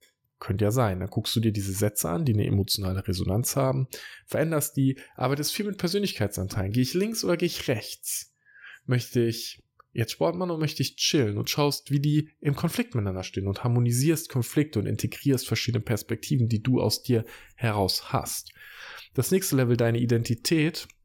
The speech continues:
Und ich weiß, ich flieg da ein bisschen durch. Du musst dir das auch alles gar nicht merken.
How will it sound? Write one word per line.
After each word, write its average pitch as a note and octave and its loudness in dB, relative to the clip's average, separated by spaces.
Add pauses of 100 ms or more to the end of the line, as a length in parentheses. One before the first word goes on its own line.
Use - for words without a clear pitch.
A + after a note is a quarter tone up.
(140)
Und A#2 2
ich A#2 0
weiß, D#3 2
ich - -4
flieg F#3 -4
da - 2
ein C#3 2
bisschen C3+ 0
durch. D#3 2
Du C3 0
musst F3+ 2
dir D3+ 0
das - -2
auch - -6
alles - -2
gar C#3+ 2
nicht - 0
merken. C3+ 2